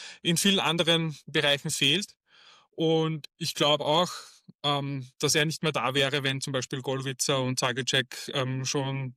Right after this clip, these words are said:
ähm, äh, alles geklärt hätten, beziehungsweise auch, auch, äh, jetzt die Macht hätten und das Geld hätten, da einen neuen Trainer zu engagieren.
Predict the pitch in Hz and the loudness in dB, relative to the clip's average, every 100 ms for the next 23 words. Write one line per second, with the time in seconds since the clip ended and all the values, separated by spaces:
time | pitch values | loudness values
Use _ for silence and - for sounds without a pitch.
0 | - 139 127 127 127 123 _ _ _ - | -8 -2 0 0 -2 -4 _ _ _ -20
1 | - _ - - 127 139 131 123 - _ | -20 _ -20 -10 -4 -4 -4 -6 -10 _
2 | 143 151 - 139 151 143 165 160 139 160 | -2 0 0 0 4 4 4 2 2 0
3 | 147 135 - 147 147 147 131 131 127 120 | 0 2 4 4 2 0 0 2 2 0
4 | - 127 127 123 - - 135 131 123 - | -4 -4 -4 -4 -10 -6 -2 -2 -4 -8
5 | - - - 135 131 - - 135 127 - | -18 -10 -2 0 0 0 0 2 2 -2
6 | - 151 135 151 131 143 - 143 165 147 | -2 -2 0 -2 2 2 4 2 2 0
7 | - 143 135 131 135 131 127 127 131 156 | 0 0 0 0 0 0 0 0 0 2
8 | - 147 147 143 - 160 | 0 0 2 2 2 2